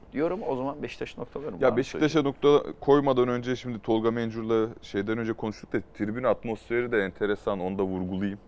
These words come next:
Speaker 2: O maçtaymış. Yani Şenol Güneş döneminden beri olmayan bir bütünlük var diyor. Coşkuda. Aslında coşkuda, endişede ve sinirde.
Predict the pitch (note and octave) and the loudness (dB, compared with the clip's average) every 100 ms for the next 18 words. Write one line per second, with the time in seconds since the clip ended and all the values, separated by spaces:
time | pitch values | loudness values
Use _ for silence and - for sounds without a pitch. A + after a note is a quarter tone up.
0 | - - E2 D#2 E2 - F#2+ F2+ F2+ - | -20 -12 -8 -6 -8 -2 -2 -2 -6 -20
1 | - - - - - E2+ D#2 E2 D#2+ - | -20 -20 -20 -20 -12 -2 -2 -2 -10 -6
2 | F#2+ G#2 G2 G#2+ A2 G2+ G2 G2+ G2 F#2+ | -4 -2 -2 -2 -2 -4 -2 -2 -4 -4
3 | F#2+ F#2+ F#2 F#2+ G2 F#2 F#2 E2 - G2+ | -4 -4 -4 -4 -6 -6 -8 -10 -10 -10
4 | G2 F2+ D#2 D2+ E2 G#2 - - D#2+ F2 | -6 -4 -4 -4 -12 -14 -20 -12 -4 -4
5 | - F#2 F#2+ A2 - - - - F2 - | -4 -2 0 -2 -10 -20 -20 -16 -14 -10
6 | G2 D#2+ A#2+ - B2 A#2+ A2 - G2+ G#2+ | -8 0 0 -2 -4 2 2 2 -2 -2
7 | G#2+ A#2+ D3+ D#3 - A2+ A#2 A2+ A2 | -2 0 2 0 0 -2 0 4 4